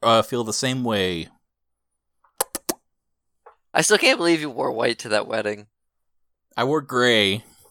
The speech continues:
Speaker 2: It
Speaker 1: so that
Speaker 2: looked
Speaker 1: there's
Speaker 2: white in the
Speaker 1: plausible
Speaker 2: video.
Speaker 1: deniability.
Speaker 2: I, f-, I thought you guys were gonna wear, like, your Dumb and Dumber tuxedos.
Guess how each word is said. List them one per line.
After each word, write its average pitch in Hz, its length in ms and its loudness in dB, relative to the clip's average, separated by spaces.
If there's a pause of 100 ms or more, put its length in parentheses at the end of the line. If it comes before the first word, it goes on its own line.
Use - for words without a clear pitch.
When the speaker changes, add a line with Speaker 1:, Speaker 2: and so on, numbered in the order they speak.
(380)
Speaker 2:
It - 60 -4
Speaker 1:
so 156 80 6
that - 60 0
Speaker 2:
looked 110 160 4
Speaker 1:
there's 107 100 4
Speaker 2:
white 165 160 8
in 147 60 -6
the 143 60 4
Speaker 1:
plausible 127 360 6
Speaker 2:
video. 117 160 6
Speaker 1:
deniability. 104 600 0 (2250)
Speaker 2:
I, - 20 -6
f-, - 180 -10
I 135 120 0
thought 208 180 4
you 220 80 -4
guys 220 220 2
were 190 80 -6
gonna 196 160 -2
wear, 175 200 -2
like, 175 200 0
your 156 80 -6
Dumb 135 220 0
and 131 100 -8
Dumber 135 240 -4
tuxedos. 113 840 -8